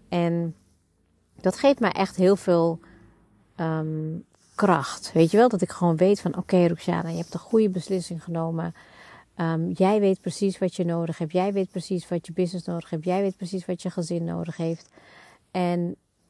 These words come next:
hè, tuurlijk, ik vind ook echt bepaalde beslissingen echt heel eng. Ehm, maar als ik dan meer kijk vanuit hoe is mijn energiebalans in de dag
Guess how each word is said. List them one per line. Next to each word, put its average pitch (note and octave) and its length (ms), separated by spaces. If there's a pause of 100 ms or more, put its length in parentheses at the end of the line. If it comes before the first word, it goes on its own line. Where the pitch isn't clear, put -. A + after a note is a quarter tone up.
(160)
hè, G#3 280
tuurlijk, A3+ 420
ik - 120
vind G3+ 200
ook G#3 140
echt G#3 140
bepaalde F3+ 380
beslissingen E3+ 560
echt - 220
heel E3 140
eng. E3+ 380 (580)
Ehm, E3+ 480 (280)
maar F#3 140
als F#3 160
ik F#3+ 120
dan F#3 160
meer G#3+ 240
kijk F#3+ 280
vanuit E3+ 480
hoe F#3 180
is G3 140
mijn F3+ 140
energiebalans F3 1000
in F#3 160
de E3+ 100
dag F#3 480